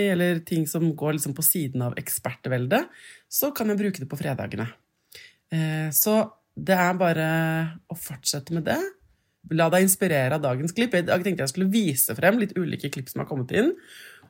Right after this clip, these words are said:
Og så, mm, kan dere jo, eh, ja, høre. Folk er så fine, altså. Og jeg må, må bare si det. Det, jeg vet at det er skikkelig kleint.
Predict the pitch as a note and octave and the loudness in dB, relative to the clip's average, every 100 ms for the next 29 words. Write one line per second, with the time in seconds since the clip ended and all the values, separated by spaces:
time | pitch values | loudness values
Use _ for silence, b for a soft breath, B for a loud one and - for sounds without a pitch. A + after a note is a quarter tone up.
0 | B F#3 F#3+ - - E3+ E3+ F3 - - | B 0 2 2 0 0 2 2 0 -6
1 | _ - E3 E3 D#3+ - E3 D#3 D#3 D3+ | _ -2 0 0 -2 -2 0 0 -2 0
2 | D3+ D3 _ _ _ _ _ _ _ D#3 | -2 -4 _ _ _ _ _ _ _ -10
3 | D#3 D3+ D3+ D3 C#3+ C#3+ - - - F#3+ | -8 -6 -6 -4 -6 -6 -6 -8 -10 -6
4 | G3+ G3+ C4+ F3+ C#3 A#3 A3+ A3+ F#3 F#3+ | -4 -4 0 0 0 -2 -4 -4 -4 -6
5 | F#3 F3+ C#3+ - A2+ A#2+ - B2 - D3 | -6 -6 -6 -6 -8 -6 -6 -6 -2 -2
6 | D3+ - - B B B B D#3+ C3 C3+ | -2 -6 -16 B B B B -2 -2 -2
7 | - A#2 A2+ D#3+ - - D3+ F3 D#3+ C#3+ | -4 -2 -2 -2 -6 -6 6 6 8 6
8 | A2+ A2+ C3+ C#3 C#3+ - _ _ - - | 4 2 0 0 0 -4 _ _ -6 -4
9 | - G2+ - G2 B2 F3 F3 | -4 -8 -6 -2 0 0 -4